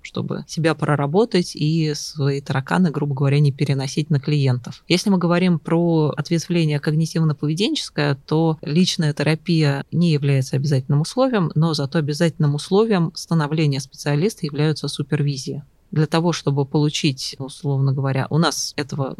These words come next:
нету пока что в стране, но к этому всё идёт. Но вот, э, если пройти обучение по когнитивно-поведенческой психотерапии, оно, как правило, занимает два года,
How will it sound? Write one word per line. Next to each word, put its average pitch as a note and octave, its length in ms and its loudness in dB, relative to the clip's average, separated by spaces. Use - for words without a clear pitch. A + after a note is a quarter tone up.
нету F3+ 420 0
пока A#2 300 -6
что - 180 -14
в - 40 -12
стране, F3 420 0
но C#3 100 0
к - 80 -6
этому D3+ 280 0
всё D#3+ 280 0
идёт. D3 320 -2
Но D3+ 180 0
вот, D3 280 -4
э, - 180 -6
если C#3 480 -4
пройти D#3+ 380 0
обучение D3 420 0
по C#3 120 -2
когнитивно-поведенческой C#3 1040 -2
психотерапии, - 560 -6
оно, F#3 240 2
как C#3+ 180 -4
правило, C#3 300 2
занимает C#3+ 460 2
два C#3+ 200 2
года, A#3 360 0